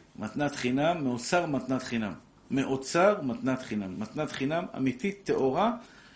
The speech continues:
אלוקים נגע בך, הרים אותך, לא שלך. לא שלך, אחי. בשנייה אתה מייחס את הכסף אליך.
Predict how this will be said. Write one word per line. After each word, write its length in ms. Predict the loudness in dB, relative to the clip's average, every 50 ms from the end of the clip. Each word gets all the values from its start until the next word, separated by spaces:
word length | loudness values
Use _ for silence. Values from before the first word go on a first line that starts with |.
| -18 -8 -2
אלוקים 380 | 2 2 2 4 4 2 4 4
נגע 220 | 2 4 4 4
בך, 240 | 2 2 0 0 0
הרים 440 | 0 2 2 2 2 2 2 2 2
אותך, 220 | 0 0 -2 -4 -4 -4 -6 -8 0
לא 160 | 4 6 6
שלך. 360 | 6 6 4 2 0 0 -2 -2 -2 -4 -16 -20 -20 -20 -20 -20 -20 -20 -20 -20 -20 -20 -20 -20 _ _ -6 2
לא 120 | 4 4 6
שלך, 280 | 6 4 2 2 0
אחי. 240 | -2 -2 -2 -4 -12 -14 -16 -18 -18 -18 -20 -20 -20 -20 -20 -20 -20 -20 -18 -10 4
בשנייה 580 | 10 10 10 10 10 8 8 8 8 8 8 6
אתה 140 | 6 6
מייחס 300 | 6 4 4 0 -2 -2
את 60 | -4 -4
הכסף 400 | -2 -2 -2 -2 -2 -4 -4 -2
אליך. 260 | -4 -4 -4 -6